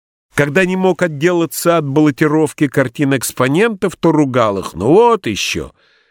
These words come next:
че там ставить? Видал? Все чепуха или просто дрянь. Разве так солнце пишут?" Вы скажете: "Оно светит". То-то же. Пуговица, а не солнце.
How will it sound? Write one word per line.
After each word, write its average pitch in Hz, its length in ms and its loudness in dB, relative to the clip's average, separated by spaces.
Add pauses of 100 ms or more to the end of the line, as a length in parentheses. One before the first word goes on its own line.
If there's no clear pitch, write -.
(100)
че 262 240 2
там 214 220 0
ставить? 117 680 -2
Видал? 202 640 0 (600)
Все 247 260 0
чепуха 185 680 0
или 147 220 0
просто 156 500 -2
дрянь. 104 480 -2 (380)
Разве 185 380 -2
так 202 280 0
солнце 180 460 0
пишут?" 233 580 -2 (960)
Вы 131 160 2
скажете: 202 400 0
"Оно 220 220 0
светит". 202 640 -4 (580)
То-то 98 400 0
же. 135 240 -6 (640)
Пуговица, 170 960 2
а 156 80 2
не 220 160 -2
солнце. 135 840 0